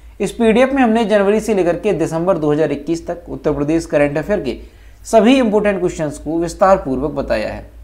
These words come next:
और दोस्तों, इसके साथ ही अगर आपको मंथली करंट अफेयर डाउनलोड करनी है यानी जनवरी मंथ या फिर फरवरी मंथ दो हज़ार बाईस की पीडीएफ़ डाउनलोड करनी है तो इसकी लिंक भी आपको वीडियो के डिस्क्रिप्शन में मिल जाएगी, तो वहां से आप ये दोनों पीडीएफ़ डाउनलोड कर सकते हैं।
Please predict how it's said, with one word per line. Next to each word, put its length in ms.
और 80
दोस्तों, 300
इसके 200
साथ 280
ही 60
अगर 160
आपको 360
मंथली 400
करंट 260
अफेयर 200
डाउनलोड 320
करनी 240
है 180
यानी 280
जनवरी 400
मंथ 260
या 160
फिर 260
फरवरी 440
मंथ 280
दो 140
हज़ार 240
बाईस 360
की 140
पीडीएफ़ 420
डाउनलोड 320
करनी 240
है 140
तो 200
इसकी 320
लिंक 240
भी 200
आपको 440
वीडियो 340
के 80
डिस्क्रिप्शन 400
में 120
मिल 220
जाएगी, 260
तो 100
वहां 260
से 160
आप 240
ये 100
दोनों 320
पीडीएफ़ 440
डाउनलोड 480
कर 80
सकते 320
हैं। 180